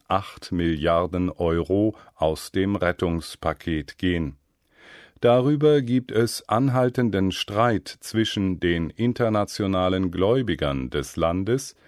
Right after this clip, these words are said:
und den griechischen Konservativen. Bei einem Treffen mit der Troika aus Internationalem Währungsfonds, Europäischer Zentralbank und der Europäischen Union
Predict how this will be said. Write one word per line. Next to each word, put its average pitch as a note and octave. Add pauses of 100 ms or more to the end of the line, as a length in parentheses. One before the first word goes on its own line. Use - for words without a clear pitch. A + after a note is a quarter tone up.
(260)
und C#3
den B2
griechischen A2+
Konservativen. A2 (1080)
Bei F2+
einem G2
Treffen G2
mit F2
der F2
Troika G2+
aus F#2
Internationalem G2+
Währungsfonds, E2+ (260)
Europäischer F#2
Zentralbank F2 (260)
und A#2+
der F#2
Europäischen F#2+
Union F2+